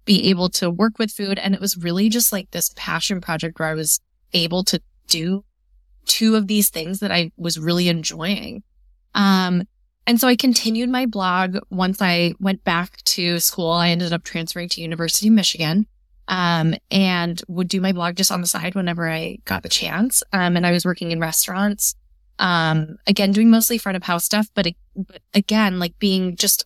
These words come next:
around food and realizing, like, how much I wanted to be in the food space.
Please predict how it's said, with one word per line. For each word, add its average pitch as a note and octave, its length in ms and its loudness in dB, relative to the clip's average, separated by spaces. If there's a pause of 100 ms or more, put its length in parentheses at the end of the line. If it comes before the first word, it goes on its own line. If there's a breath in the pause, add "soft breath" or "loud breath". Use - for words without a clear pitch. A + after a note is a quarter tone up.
around F3 480 0
food E3+ 400 -10
and E3 300 -4
realizing, F3 560 0
like, D#3+ 140 -6
how E3 200 0
much E3 240 2
I E3+ 80 4
wanted D#3+ 500 -2 (520)
to - 100 2
be E3 400 2
in E3 140 0
the D#3 80 -4
food - 240 -12
space. E3+ 500 0